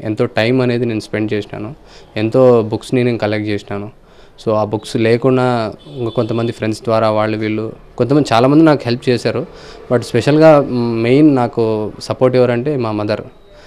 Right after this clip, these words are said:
ప్రతి ఒక్క దానికి నేను కొన్ని కొన్నిసార్లు మిస్-, మిస్‌గైడ్, లైక్ మిస్టేక్ చేస్తుంటాను, లైక్ డబ్బులు వేస్ట్గా ఖర్చు పెట్టేస్తుంటాను. ఏంటంటే బోస్ ఇవన్నీ కొని ఇప్పటికి నా దగ్గర lot of చాలా ఎక్విప్‌మెంట్ ఉంది నా దగ్గర ఉండేది.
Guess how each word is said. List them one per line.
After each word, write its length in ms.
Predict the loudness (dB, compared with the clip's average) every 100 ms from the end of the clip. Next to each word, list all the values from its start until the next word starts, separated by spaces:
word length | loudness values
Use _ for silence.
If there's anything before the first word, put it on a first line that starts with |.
| -20 -8
ప్రతి 200 | -4 0
ఒక్క 120 | 2 4
దానికి 480 | 2 0 0 0
నేను 500 | 0 0 -4 -6 -8 -6
కొన్ని 160 | -4
కొన్నిసార్లు 400 | -2 -2 0 -2
మిస్-, 380 | -2 -6 -8 -10 -8 -8 -10 -10
మిస్‌గైడ్, 500 | -6 -6 -6 -4 -2
లైక్ 200 | -4 -4
మిస్టేక్ 540 | -6 -4 -2 -2 -2
చేస్తుంటాను, 540 | -4 -2 -4 -4 -6 -8
లైక్ 240 | -4 -4 -2
డబ్బులు 460 | -4 -2 -2 -4 -6
వేస్ట్గా 600 | -4 -4 -2 -2 -2 -4 -12 -20 -20 -8 -2
ఖర్చు 200 | -2 0
పెట్టేస్తుంటాను. 800 | 0 0 -2 -4 -6 -4 -6 -6
ఏంటంటే 320 | -4 -4 -4
బోస్ 360 | -4 -2 -2 -2
ఇవన్నీ 240 | -4 -4
కొని 300 | -4 -4 -4
ఇప్పటికి 300 | -4 -4 -2
నా 80 | -2
దగ్గర 220 | -2 -2
lot 420 | -2 -2 0 -2
of 300 | -6 -12 -12 -2
చాలా 340 | 2 6 6 4
ఎక్విప్‌మెంట్ 440 | 2 0 0 -2
ఉంది 200 | -6 -8 -8
నా 120 | -4
దగ్గర 240 | -4 -4 -4
ఉండేది. 320 | -6 -10